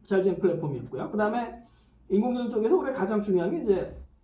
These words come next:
프로젝트 네온이죠. 이제 네온은 삼성 리서치 아메리카에서 나온 사람들이 만든 부분인데 이제 가상 인간입니다. 근데 설명을 들어보면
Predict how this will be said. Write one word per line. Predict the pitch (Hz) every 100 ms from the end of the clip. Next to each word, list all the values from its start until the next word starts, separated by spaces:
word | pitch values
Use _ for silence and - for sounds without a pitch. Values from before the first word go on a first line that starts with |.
| _ _ _ _ _
프로젝트 | - 254 214
네온이죠. | - 143 185 170 151 113 - 143 107 117 123 123
이제 | 147 143
네온은 | 175 196 202 214 214 214 - _ _ - - _
삼성 | _ - 254 240 220 196
리서치 | 165 165 190 160
아메리카에서 | 151 160 160 165 156
나온 | 147 131 139 135 131
사람들이 | 160 151 139 139
만든 | 123 120 143 143
부분인데 | 135 123 117 104 98 190 370 - - - _ _ -
이제 | 156
가상 | - 175 208 247 208
인간입니다. | 175 170 151 123 117
근데 | 147 226 220 - - _ - _
설명을 | - 262 269 269
들어보면 | 214 180 156 208 202 120 -